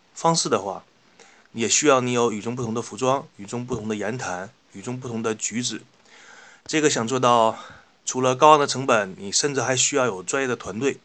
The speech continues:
来对你进行包装和推广，因为毕竟不是每个人都可以像 Lady Gaga 那样把生牛肉穿在身上的。记得有一次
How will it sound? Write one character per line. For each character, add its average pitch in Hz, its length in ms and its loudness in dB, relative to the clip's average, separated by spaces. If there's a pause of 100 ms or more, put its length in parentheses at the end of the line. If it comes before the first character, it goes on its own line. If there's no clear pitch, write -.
(180)
来 101 160 -12
对 123 180 -8
你 107 100 -6
进 101 160 -12
行 107 160 -10
包 135 200 -2
装 139 240 -2
和 120 100 -12
推 127 160 -8
广， 127 160 -4 (880)
因 131 120 -2
为 139 160 4
毕 - 260 -6
竟 147 240 0
不 135 100 0
是 143 120 -2
每 120 200 0
个 117 80 -4
人 117 220 0
都 120 80 -2
可 127 160 -6
以 113 140 0
像 113 200 -2
Lady 120 220 -2
Gaga 123 300 2
那 107 100 -4
样 101 260 -2
把 95 300 -6
生 143 220 -4
牛 117 100 -2
肉 120 220 0
穿 120 180 -10
在 104 100 -4
身 127 200 -4
上 110 160 -6
的。 92 120 -18 (1200)
记 - 140 -2
得 185 60 8
有 135 160 8
一 127 40 0
次 139 400 0